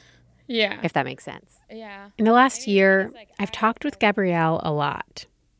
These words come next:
Speaker 2: Sometimes every day. As you'll come to find out, she's a big part of this story. I want to warn you, what you'll hear her talk about in today's episode is really difficult to listen to.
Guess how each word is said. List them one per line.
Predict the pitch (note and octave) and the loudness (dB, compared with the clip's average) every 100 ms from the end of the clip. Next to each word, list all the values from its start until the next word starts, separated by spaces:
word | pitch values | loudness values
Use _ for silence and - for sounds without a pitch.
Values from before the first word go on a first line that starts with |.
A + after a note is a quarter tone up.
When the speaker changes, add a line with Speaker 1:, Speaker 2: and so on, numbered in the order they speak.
| _ _ | _ _
Speaker 2:
Sometimes | - F#3 G3 A#3+ B3+ B3 | -6 -4 -2 -2 -2 -2
every | - F3+ E3 | -2 -2 -2
day. | D3+ - - _ _ _ _ _ _ _ _ | -2 -6 -10 _ _ _ _ _ _ _ _
As | G3+ F3+ | -2 2
you'll | G3+ | 2
come | A3 | 4
to | G#3+ | 2
find | - A3 G#3+ | 2 2 4
out, | G#3+ A3 - _ _ _ - | 6 4 0 _ _ _ -18
she's | - G#3+ | -2 0
a | |
big | F3 - F3+ E3+ - | 0 2 2 2 -4
part | - E3 E3 | -2 0 0
of | E3 | -2
this | D#3+ D#3 | -6 -8
story. | - D3 D3 - - F#3+ _ _ _ _ _ _ _ _ _ - | -6 -4 -2 -4 -10 -16 _ _ _ _ _ _ _ _ _ 0
I | |
want | A3+ | 4
to | B3 | 6
warn | G3+ F#3+ F#3 | 4 4 2
you, | D#3 - F3+ _ _ _ _ | 0 -4 -10 _ _ _ _
what | - F#3 | -4 2
you'll | F#3+ | 2
hear | D#3+ G#3+ | 6 6
her | G#3+ A3+ | 6 2
talk | - F#3 - | 0 -2 2
about | F#3+ F#3 | 4 4
in | F3+ | 2
today's | F3 F3+ F3 | 0 0 2
episode | E3 F3 D#3+ F3 E3 E3 - _ - | -2 -4 -2 0 0 -2 -6 _ -6
is | F#3 E3+ | -4 -2
really | E3 E3+ E3+ F3 E3+ | 0 2 4 4 0
difficult | - - D#3+ D#3+ D3 - | -2 -4 -2 -2 -4 -4
to | |
listen | D#3+ D3+ E3+ | -4 -2 -4
to. | D3+ - - | -8 -8 -8